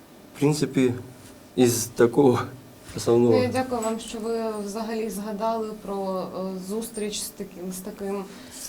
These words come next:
Speaker 2: Власне, страхіттям, страшною трагедією, яка, е, зламала життя багатьох людей. Сьогодні трагедія, на жаль, дуже молода. Ну, тридцять років — це ще не так і багато для історії, проте ми сподіваємося, що дійсно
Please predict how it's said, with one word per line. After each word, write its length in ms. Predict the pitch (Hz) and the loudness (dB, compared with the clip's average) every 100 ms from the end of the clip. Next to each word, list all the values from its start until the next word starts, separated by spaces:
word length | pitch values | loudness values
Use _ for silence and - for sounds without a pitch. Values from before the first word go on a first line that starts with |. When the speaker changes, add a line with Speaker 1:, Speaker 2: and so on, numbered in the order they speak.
| 175 | -6
Speaker 2:
Власне, 440 | 202 196 196 196 | -4 -4 -4 -8
страхіттям, 760 | 190 202 202 - 247 - 190 196 | -8 -6 -6 -4 -4 -4 -4 -4
страшною 460 | 202 202 220 208 | -8 -8 -6 -6
трагедією, 680 | 202 196 220 220 226 202 190 | -6 -6 -4 -4 -4 -2 -4
яка, 520 | 185 185 185 185 180 | -4 -6 -4 -2 -2
е, 40 | 170 170 175 170 170 170 - - 180 | -4 -10 -10 -10 -12 -16 -18 -16 -10
зламала 520 | 185 196 202 185 185 | -4 -2 -2 -2 -2
життя 420 | 180 185 - 185 175 175 | -4 -6 -6 -8 -6 -6
багатьох 400 | 190 190 190 185 185 | -6 -6 -8 -10 -8
людей. 380 | 180 240 269 269 - - - | -6 -4 -4 -6 -12 -20 -18
Сьогодні 640 | - 208 190 202 185 185 170 - | -10 -6 -4 -4 -4 -6 -6 -8
трагедія, 480 | 202 208 220 190 185 | -6 -4 -4 -4 -4
на 100 | 190 | -4
жаль, 240 | 196 185 | -4 -4
дуже 260 | 185 190 185 | -4 -4 -4
молода. 540 | 185 185 190 226 254 226 | -4 -4 -4 -2 -4 -4
Ну, 180 | 196 180 - | -6 -8 -8
тридцять 380 | 208 214 180 185 | -10 -8 -8 -6
років — 280 | 185 180 - - | -8 -8 -14 -12
це 120 | 185 | -10
ще 360 | - - 180 185 - - - - | -10 -10 -10 -12 -16 -20 -20 -12
не 160 | 202 202 | -6 -4
так 280 | 202 196 196 | -4 -4 -6
і 40 | |
багато 540 | 180 196 226 240 233 202 | -6 -4 -2 -2 -2 -4
для 200 | 190 190 | -2 -4
історії, 580 | 190 - 254 247 214 185 | -4 -2 0 0 -2 -6
проте 240 | 190 185 | -8 -6
ми 80 | 190 | -6
сподіваємося, 680 | 185 196 185 185 185 185 185 | -6 -6 -4 -4 -4 -4 -6
що 140 | - | -8
дійсно 340 | 180 180 180 | -8 -8 -8